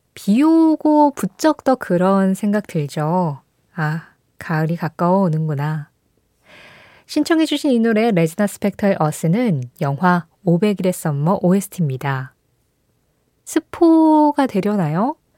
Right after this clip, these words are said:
뭐, 어쨌든 이 영화가 오백 일의 썸머라는 제목을 가지고 있고, 썸머가 지나가고 어텀이 오죠. <laughs> 뭐, 이게 뭔지,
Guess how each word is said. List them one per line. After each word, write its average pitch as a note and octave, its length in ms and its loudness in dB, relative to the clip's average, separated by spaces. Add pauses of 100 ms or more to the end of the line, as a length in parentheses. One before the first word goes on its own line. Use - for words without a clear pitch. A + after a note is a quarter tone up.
(600)
뭐, F#3+ 540 0
어쨌든 B3 600 0
이 F#3+ 420 2
영화가 A3+ 840 2
오백 C4+ 360 0
일의 B3+ 140 0
썸머라는 A#3 1000 0
제목을 G#3 340 0
가지고 G3 380 -2
있고, F#3 460 -4 (560)
썸머가 F#4+ 500 0
지나가고 B3 920 0
어텀이 B3 960 0 (140)
오죠. F3 560 0 (200)
<laughs> - 1700 -16
뭐, G#3+ 240 4
이게 G3 260 4
뭔지, F#3+ 580 4